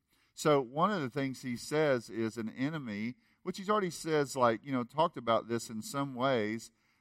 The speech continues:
but an enemy to contentment is the love of money. So i-, if you're not, um, rightly contented in the Lord, let's say, a lot of times it will express itself in you pursuing something,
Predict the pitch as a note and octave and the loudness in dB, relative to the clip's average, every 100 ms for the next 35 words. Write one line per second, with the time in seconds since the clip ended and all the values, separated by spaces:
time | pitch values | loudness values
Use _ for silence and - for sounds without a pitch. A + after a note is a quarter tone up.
0 | - E3+ E3 D3 F3+ G3 E3 C3 D3+ - | -4 -2 -2 -2 -4 -2 -4 -4 -6 -4
1 | A#2+ A2 E3+ F#3 - G#2+ A2+ - C3 C3+ | -6 -6 -4 -4 -4 -8 -8 -4 -4 -4
2 | C#3 B2+ A#2+ A#2+ C3 C#3+ D#3 A#2+ - C3 | -2 2 4 2 -2 -6 -4 -4 0 -2
3 | A#2+ _ _ _ - - C3 - D3+ - | -2 _ _ _ -20 -6 -6 -2 -2 -2
4 | D3+ F3 E3+ E3 D3 - B2+ A#2 G2+ F#2+ | -2 -2 0 2 0 0 0 0 -2 -8
5 | _ _ _ _ _ _ A2+ C3+ F3 C#3+ | _ _ _ _ _ _ 2 4 4 0
6 | C#3+ - C3+ C3+ D3+ D#3 D3 A#2+ B2+ C3 | -4 -4 -8 -2 -2 -2 -2 -2 -4 -2
7 | A#2 B2 A#2 G2 G#2+ A2 - G#2+ G2 G2+ | -2 0 2 0 0 -2 -2 -2 0 -2
8 | B2+ _ _ _ - C3+ D3+ F#3+ F3 D#3+ | -6 _ _ _ 0 4 6 4 2 0
9 | C3+ B2+ C3 C3 B2 A2+ - - C#3 D#3 | 0 0 -4 -4 -2 -4 -6 -16 -2 2
10 | E3+ C3+ A2+ - A#2+ A2 A2+ - _ _ | 2 -2 -10 -4 4 6 6 2 _ _
11 | B2 C3 C#3 D3+ C#3+ - C#3 A#2+ A#2+ A#2 | -4 -2 -4 -6 -6 -2 0 0 0 -4
12 | - - C3 A#2+ - A#2 A2+ | -8 -4 -2 -2 -2 -4 -4